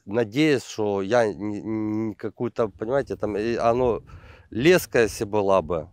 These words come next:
обычно ставят в таких местах, где её не может зацепить, там, э, з-, ну, например, заяц там пробежит, зацепит, или там лиса. В траве такое, где, э, как в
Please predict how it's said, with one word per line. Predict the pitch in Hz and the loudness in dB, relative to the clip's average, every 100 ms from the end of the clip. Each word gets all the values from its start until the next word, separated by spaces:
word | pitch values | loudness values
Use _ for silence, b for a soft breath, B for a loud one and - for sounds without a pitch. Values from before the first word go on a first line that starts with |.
| - | -12
обычно | 110 131 139 131 | -8 -6 -2 -2
ставят | - 147 135 113 | 2 4 4 2
в | |
таких | 123 - 127 135 | -4 -8 -8 -6
местах, | 135 - 170 127 | -6 0 2 2
где | 95 110 | 0 -4
её | 113 123 | -2 -2
не | 117 120 | -2 -2
может | 120 110 104 | -2 -4 -6
зацепить, | 95 98 120 - 120 - | -8 -8 -8 -8 -8 -2
там, | 95 87 73 B B B B B _ - | -2 -2 -8 B B B B B _ -16
э, | 92 85 82 80 78 78 76 76 | -14 -10 -10 -10 -10 -10 -10 -12
з-, | 73 90 - - - | -14 -18 -20 -16 -6
ну, | 170 113 | -6 -4
например, | 113 110 113 104 95 | -6 -4 -4 -4 -4
заяц | - 170 156 - | 0 2 2 0
там | 131 110 | -4 -4
пробежит, | 120 101 107 107 82 | -4 -4 -4 -6 -6
зацепит, | 98 - 107 95 92 - | -8 -4 -4 -4 -8 -10
или | 92 95 92 92 87 87 85 - | -8 -6 -6 -6 -8 -10 -10 -8
там | 82 82 | -10 -8
лиса. | 90 - 143 131 120 b b b b b _ | -12 -4 2 4 2 b b b b b _
В | - - | -18 -2
траве | 185 202 202 247 | 2 4 4 4
такое, | 208 160 143 123 | 4 2 4 4
где, | 104 123 | 4 2
э, | 120 120 113 117 117 110 110 | 4 2 0 -4 -6 -10 -2
как | 135 - | -2 0
в | 127 117 | -4 -4